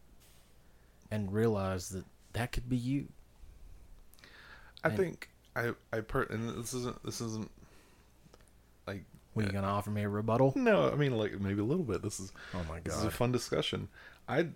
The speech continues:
Speaker 2: I don't think it's that people don't have the capacity for empathy, but the world has changed to where we,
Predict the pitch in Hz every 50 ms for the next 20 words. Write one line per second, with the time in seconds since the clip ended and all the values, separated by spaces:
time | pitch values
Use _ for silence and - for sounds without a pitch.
0 | - - - - 139 160 202 202 185 - 185 175 - 156 - - 120 107 - -
1 | 131 123 - 113 104 110 - - - 113 107 107 98 92 - - - - - -
2 | 98 98 104 - - 113 107 - - 110 - 113 110 - - - 117 113 104 95
3 | 92 82 - - 95 95 92 87 92 95 95 101 98 95 95 92 - - - 95
4 | 92 92 92 90 90 - - - - - - - 101 92 98 98 87 87 87 90
5 | 85 87 87 85 85 90 -